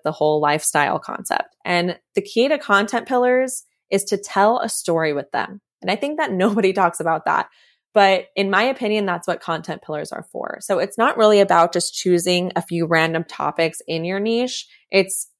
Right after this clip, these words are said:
more about asking yourself, "What is the outcome I want for my viewers after they become a part of my community?" And then asking,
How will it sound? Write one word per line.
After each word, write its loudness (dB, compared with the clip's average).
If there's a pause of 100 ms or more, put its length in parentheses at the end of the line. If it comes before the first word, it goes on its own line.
(160)
more 2
about 4
asking -2
yourself, 0
"What 2
is 0
the -4
outcome 0
I 0
want -4
for -6
my 0
viewers -2 (120)
after -2
they 2
become -2
a -4
part -4
of -10
my -8
community?" -12 (400)
And 0
then 2 (180)
asking, -4